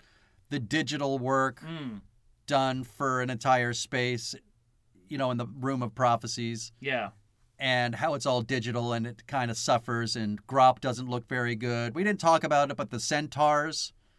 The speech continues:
Speaker 1: don't look very good in five.
Speaker 2: Mm-hmm.
Speaker 1: That kind of thing. And here they take the time to do a practical effect,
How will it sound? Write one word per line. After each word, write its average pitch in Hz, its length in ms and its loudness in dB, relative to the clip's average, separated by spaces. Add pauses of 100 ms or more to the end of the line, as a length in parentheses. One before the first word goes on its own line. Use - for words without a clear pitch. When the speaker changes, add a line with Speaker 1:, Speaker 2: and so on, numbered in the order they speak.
(340)
Speaker 1:
don't 151 240 -2
look 147 240 -6
very 147 240 0
good 143 240 -4
in 143 100 -6
five. 139 600 4 (160)
Speaker 2:
Mm-hmm. 147 280 -8 (1040)
Speaker 1:
That 135 200 2
kind 139 240 0
of 123 100 -8
thing. 139 420 -4 (680)
And 135 180 -4
here 185 300 2
they 139 260 0
take 160 340 -4
the 151 100 -6
time 143 460 0
to 127 80 -4
do 143 180 -4
a 131 80 -2
practical 131 580 2
effect, 143 480 4